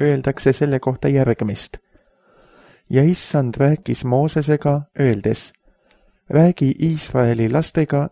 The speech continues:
ja ütle neile, et nad põlvest põlve teeksid enestele tutid oma kuue hõlmadele ja paneksid hõlmatuttide külge sinise nööri.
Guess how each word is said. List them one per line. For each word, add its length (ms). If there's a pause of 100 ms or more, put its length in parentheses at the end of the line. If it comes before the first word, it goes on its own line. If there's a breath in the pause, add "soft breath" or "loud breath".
ja 200
ütle 340
neile, 500 (640 soft breath)
et 180
nad 180 (100)
põlvest 540
põlve 340
teeksid 560
enestele 640
tutid 520
oma 320
kuue 380
hõlmadele 760 (100)
ja 160
paneksid 640
hõlmatuttide 840
külge 400
sinise 460
nööri. 400